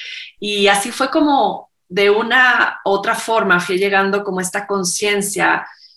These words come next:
mucho más aplicable ya a la alimentación, ¿no? Al mismo tiempo lo empecé a ver ya en los pacientes que empezaba a tener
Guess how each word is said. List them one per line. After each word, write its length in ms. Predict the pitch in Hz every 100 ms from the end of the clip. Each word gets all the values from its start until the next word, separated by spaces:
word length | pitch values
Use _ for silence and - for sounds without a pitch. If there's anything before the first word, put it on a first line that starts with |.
| _
mucho 280 | 202 202 202
más 160 | 196 220
aplicable 640 | 214 185 190 185 185 190
ya 300 | 180 180 180
a 180 | 180 -
la 100 | 185
alimentación, 800 | 175 170 165 165 156 - 170 151
¿no? 100 | 165
Al 100 | 180
mismo 240 | 180 196
tiempo 260 | 196 185 185
lo 100 | 180
empecé 340 | 170 165 -
a 100 | 180
ver 320 | 175 175 170 - - _ _
ya 160 | 156 180
en 100 | 185
los 140 | 185
pacientes 600 | 185 175 196 208 208 202
que 80 | 180
empezaba 340 | 175 175 175
a 80 | 175
tener 460 | 175 170 180 175